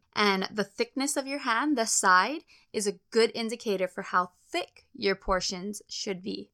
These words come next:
Give yourself a good estimate. This works great because people are built from smaller to larger, and people have all different types of macro needs.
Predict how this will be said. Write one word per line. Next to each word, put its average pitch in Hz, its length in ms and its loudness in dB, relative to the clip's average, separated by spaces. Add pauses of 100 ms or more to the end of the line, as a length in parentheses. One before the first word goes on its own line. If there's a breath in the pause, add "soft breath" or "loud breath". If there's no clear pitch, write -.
(140)
Give 214 200 2
yourself 254 360 2
a 220 60 0
good 226 220 0
estimate. 233 500 -2
This 220 220 4
works 226 260 0
great 214 420 -2
because 220 280 -4
people 247 280 -4
are 220 120 2
built 220 240 2
from 208 180 -4
smaller 214 540 0
to 220 180 -4
larger, 196 600 0
and 190 500 -4
people 233 280 -8
have 226 260 -6
all 226 260 4
different 220 320 -10
types 196 240 -8
of 190 100 -4
macro 185 440 -2
needs. 185 560 -8